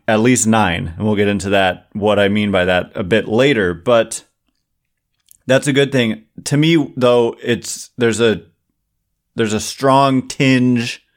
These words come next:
is tinge even a word? There's a strong, like, feeling of disappointment with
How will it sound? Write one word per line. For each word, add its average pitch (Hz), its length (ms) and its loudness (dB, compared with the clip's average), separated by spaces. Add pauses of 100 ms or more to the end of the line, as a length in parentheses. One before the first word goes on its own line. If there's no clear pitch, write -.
(280)
is - 140 -12
tinge 131 440 0
even 110 220 0
a 95 60 0
word? 101 240 0
There's 107 160 0
a 107 80 -2
strong, 123 400 0
like, 107 220 -2
feeling 117 680 0 (640)
of 107 400 0
disappointment 127 1120 0
with 120 480 -2